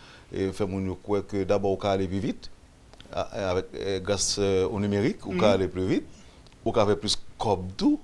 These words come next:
Speaker 1: on peut gagner plus de clients, on peut créer richesse rapi-, rapide. Est-ce que parallèlement, nous avons, nous avons un travail de, de, ou bien est-ce que c'est Bange, ou bien est-ce que c'est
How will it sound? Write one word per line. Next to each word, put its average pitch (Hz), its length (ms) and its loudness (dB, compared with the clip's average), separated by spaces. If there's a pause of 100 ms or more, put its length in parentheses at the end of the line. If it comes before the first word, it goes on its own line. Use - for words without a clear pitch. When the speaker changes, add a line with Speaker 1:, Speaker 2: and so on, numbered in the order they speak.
(140)
Speaker 1:
on 104 60 -6
peut 117 80 6
gagner 95 200 4
plus 101 440 -2
de 98 140 -2 (140)
clients, 110 500 0 (600)
on 131 100 0
peut 175 140 4
créer 170 280 4
richesse 165 300 -2
rapi-, 101 380 -6
rapide. 87 280 -2
Est-ce 101 140 0
que 135 160 2 (240)
parallèlement, 120 500 6
nous 143 100 0
avons, 117 220 0 (220)
nous 117 100 2
avons 113 140 2
un 110 40 -2
travail 127 540 4
de, 95 260 0
de, 87 180 -2 (340)
ou 110 40 -4
bien 123 180 8
est-ce 117 160 4
que 127 100 -2
c'est 110 180 2
Bange, 165 580 4
ou 107 80 -6
bien 98 180 0
est-ce 92 200 -2
que 98 100 -2
c'est 95 380 0